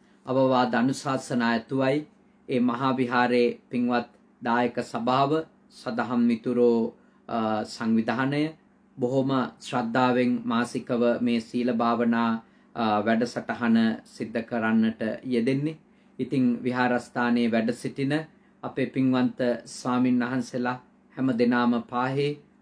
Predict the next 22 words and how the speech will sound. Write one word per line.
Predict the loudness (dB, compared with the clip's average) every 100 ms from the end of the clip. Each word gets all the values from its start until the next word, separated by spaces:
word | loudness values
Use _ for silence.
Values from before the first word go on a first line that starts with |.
| _
මේ | -2
උතුම් | 0 0 0 0
කටයුත්ත | -2 -4 -4 -4 -6
සමග | -8 -2 -2 -2 -6 -8 _ _ _
සජීවීව | -18 -8 -6 -2 0 2 2 2 2 2
ධර්ම | 0 0 0 2
දේශනා | 0 0 -4 -2 -2
Zoom | -4 -4 -2 0
තාක්ෂණය | 0 -2 -2 -4 0 2
ඔස්සේ, | 2 -2 -4 -4 -4 -16 -20 _
ඒ | -2
වගේම | 0 2 2 2 2 0 -2 -6
Facebook | -6 -6 -6 -10 -6
එක | -2
ඔස්සේ | 0 -2 -2 -2 -2 -6 _ _
ඔබ | -2
වෙනුවෙන් | 0 2 4 4 2 2
අද | 0
දවස | -2 -2 -2 -6
පුරාම | -8 -2 0 2 2
සිත | -2 -8 -4
කරනවා. | 0 2 2 -2